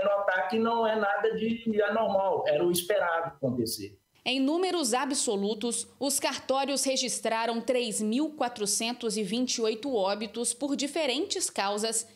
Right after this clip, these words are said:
Speaker 2: de janeiro a junho deste ano. O número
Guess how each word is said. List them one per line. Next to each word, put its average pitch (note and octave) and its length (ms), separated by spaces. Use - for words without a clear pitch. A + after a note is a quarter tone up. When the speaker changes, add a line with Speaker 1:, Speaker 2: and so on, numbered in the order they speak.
Speaker 2:
de B3 160
janeiro B3 720
a A#3 140
junho B3+ 500
deste A#3+ 360
ano. E3 360
O B3+ 100
número A3+ 500